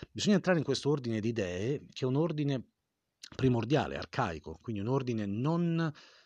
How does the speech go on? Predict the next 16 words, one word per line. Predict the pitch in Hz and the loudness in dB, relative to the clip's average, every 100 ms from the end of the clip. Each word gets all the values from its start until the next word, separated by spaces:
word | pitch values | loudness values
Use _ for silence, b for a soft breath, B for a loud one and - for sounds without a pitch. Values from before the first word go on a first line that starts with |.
| B | B
viziato | 113 113 - 143 120 | -8 -4 -2 0 0
dal | 110 | 0
dualismo, | 107 120 123 120 110 101 95 - | 0 0 0 -2 -2 -2 -6 -8
eh, | 95 90 | -6 -6
moderno. | 95 98 62 - - 67 67 | -6 -6 -8 -10 -14 -14 -8
Non | 110 | -6
c'è | 117 139 | -2 -2
contrapposizione | - 104 95 104 104 - - 107 | -4 -6 -6 -8 -6 -6 -4 -4
di | 82 | -4
opposti, | 113 - 98 71 - | -6 -4 -6 -6 -6
ma | 107 | -6
c'è | 107 123 | -6 -4
un'unità | 113 110 113 131 | -2 -2 -2 -2
dialettica. | 117 104 - - - - - _ B B B B | -4 -6 -8 -12 -18 -20 -20 _ B B B B
È | 107 | 0
dunque | 214 - 127 - | 2 4 2 0